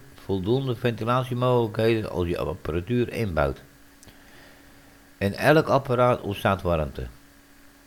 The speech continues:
Houd daarmee rekening mee als je een T V, versterker, videorecorder,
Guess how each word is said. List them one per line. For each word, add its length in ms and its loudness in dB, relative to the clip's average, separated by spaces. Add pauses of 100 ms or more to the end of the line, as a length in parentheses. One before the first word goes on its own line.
(180)
Houd 180 2
daarmee 400 4
rekening 460 2
mee 300 0
als 220 -4
je 80 -4
een 100 -4
T 220 -2
V, 300 2 (280)
versterker, 600 -2 (140)
videorecorder, 840 0